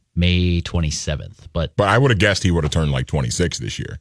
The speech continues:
Speaker 1: I'm saying, like,
Speaker 2: Yeah.
Speaker 1: yeah, he's been on the map for a while. His first year was a little rocky, and you're like, "Okay, he's a kid. Let's see what he develops into." And then every year, to his credit, just another step forward. It's control, or it's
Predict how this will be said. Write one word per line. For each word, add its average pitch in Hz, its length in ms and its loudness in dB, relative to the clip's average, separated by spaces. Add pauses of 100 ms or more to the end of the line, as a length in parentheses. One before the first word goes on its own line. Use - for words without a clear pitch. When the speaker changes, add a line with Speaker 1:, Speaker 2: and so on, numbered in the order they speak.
(340)
Speaker 1:
I'm 123 180 2
saying, 151 480 2
like, 120 260 2
Speaker 2:
Yeah. - 100 2
Speaker 1:
yeah, 143 300 2
he's 151 240 4
been 165 360 0
on 160 260 2
the 151 80 4
map 131 460 0
for 123 120 0
a 120 60 0
while. 123 240 2
His 139 140 2
first 202 300 -2
year 180 120 2
was 180 120 0
a 160 40 2
little 156 220 2
rocky, 117 440 2
and 113 140 2
you're 117 180 2
like, 107 260 2
"Okay, 95 300 0
he's 98 220 2
a 85 80 0
kid. 98 480 0
Let's 90 220 -2
see 101 340 0 (120)
what 101 200 0
he 95 80 2
develops 87 400 -2
into." 101 340 0 (260)
And 107 120 2
then 107 180 0
every 107 300 0
year, 120 380 0 (280)
to 131 120 2
his 127 180 2
credit, 135 440 -2 (360)
just 110 240 0
another 92 380 2
step 110 320 -2
forward. 92 540 -2
It's - 340 -4 (260)
control, 110 640 0 (120)
or 117 260 0
it's - 380 -2